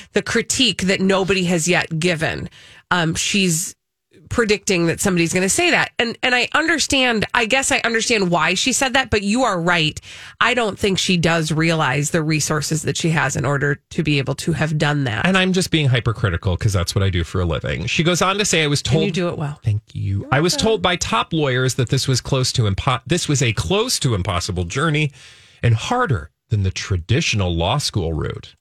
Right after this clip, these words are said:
Speaker 2: I mean, again,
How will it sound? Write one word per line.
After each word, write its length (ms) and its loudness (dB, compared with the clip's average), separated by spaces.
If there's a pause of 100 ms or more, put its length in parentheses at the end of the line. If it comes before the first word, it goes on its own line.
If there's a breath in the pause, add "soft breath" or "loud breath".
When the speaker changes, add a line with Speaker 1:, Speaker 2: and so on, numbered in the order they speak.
(1300)
Speaker 2:
I 40 0
mean, 360 2 (380)
again, 460 2